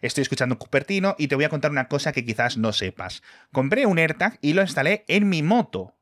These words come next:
Es un modelo que se roba mucho. Lo he puesto con cinta americana dentro del carenado". El carenado es como, lo estu-, lo he estado mirando en Google. Yo carena-, no tengo ni idea, no tengo ni idea. Y, eh, en, en Google, primer resultado ponía,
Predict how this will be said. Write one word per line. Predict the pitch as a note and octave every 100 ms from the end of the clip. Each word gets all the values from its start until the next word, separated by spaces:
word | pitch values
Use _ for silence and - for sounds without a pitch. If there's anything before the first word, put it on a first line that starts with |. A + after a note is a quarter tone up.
| _
Es | A2 A2
un | C#3
modelo | C3 C3 G3+ F#3+
que | C#3
se | B2+
roba | A#2 E3 D3+
mucho. | C3 C3+ - F#2 - _ _ _
Lo | - A#2+
he | C#3+
puesto | D3 E3 - F3
con | F3
cinta | - E3+ E3 D3+
americana | D#3+ F3 - D3 E3
dentro | C#3+ E3 E3+ D#3+
del | E3 E3+
carenado". | - B2 A#2+ A2+ B2 G#2+ F#2 - _ _
El | G#2
carenado | G#2+ G#2 A#2 C3 C3+
es | D3
como, | - G#2+ G2 G2 G2 -
lo | G#2+
estu-, | - A#2+ -
lo |
he |
estado | G#2+ G#2+
mirando | G2 G2
en | G2
Google. | G2 F#2+ G2 _
Yo | G#2
carena-, | A#2+ G2+ G2+
no | G#2+
tengo | G2+
ni | F#2
idea, | G2+ - A2+ -
no |
tengo | G2 F#2+
ni |
idea. | G2 - - -
Y, | - A#2+
eh, | C3
en, | B2+ A#2+
en | C3+ C#3+
Google, | D3 D#3+ - _ _ -
primer | C#3 C#3+
resultado | C3+ C#3 C3+
ponía, | A#2+ G#2 F#2+